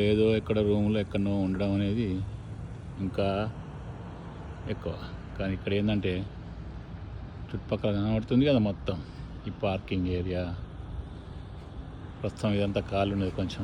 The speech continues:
సేపు అయితే అంతా నిండిపోతుంది. ఇది మనదే, మన వాళ్ళదే. మెయిన్ ఏంటంటే, కొంతమంది పార్ట్నర్లు ఉన్నారు, మా అల్లుడు కళ్యాణ్, మా మేనగోడలు స్వప్న, they are the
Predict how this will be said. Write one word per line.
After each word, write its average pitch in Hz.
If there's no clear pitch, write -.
సేపు 98
అయితే 98
అంతా 90
నిండిపోతుంది. 87
ఇది 107
మనదే, 104
మన 110
వాళ్ళదే. 101
మెయిన్ 117
ఏంటంటే, 113
కొంతమంది 101
పార్ట్నర్లు 104
ఉన్నారు, 98
మా 98
అల్లుడు 101
కళ్యాణ్, 101
మా 95
మేనగోడలు 95
స్వప్న, 92
they 98
are 95
the 95